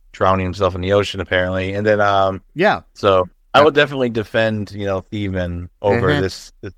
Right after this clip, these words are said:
Speaker 1: movie, but, um,
Speaker 2: So, um, anyways,
Speaker 1: <laughs>
Speaker 2: I think that's all I have to say about it. So,
Speaker 1: Yeah, me too.
Speaker 2: um, folks, um,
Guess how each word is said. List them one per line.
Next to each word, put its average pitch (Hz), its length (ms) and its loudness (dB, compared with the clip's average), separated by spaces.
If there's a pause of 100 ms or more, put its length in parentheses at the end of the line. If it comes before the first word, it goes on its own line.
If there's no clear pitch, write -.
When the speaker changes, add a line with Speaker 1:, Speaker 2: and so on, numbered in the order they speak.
Speaker 1:
movie, 90 280 -8
but, 95 200 0
um, 90 360 2 (1600)
Speaker 2:
So, 123 480 -4
um, 104 380 -6 (1600)
anyways, 92 680 -4 (880)
Speaker 1:
<laughs> - 760 -8
Speaker 2:
I 135 100 -4
think 277 200 -2
that's 262 180 -2
all 139 200 -4
I 117 140 -2
have 101 140 -6
to 85 60 -14
say 87 220 -10
about 80 300 -14
it. 90 140 -14 (360)
So, 143 500 -4
Speaker 1:
Yeah, 143 260 8
me 147 140 -4 (120)
too. 123 400 2
Speaker 2:
um, 123 100 -8 (240)
folks, - 640 -6 (100)
um, 131 360 -4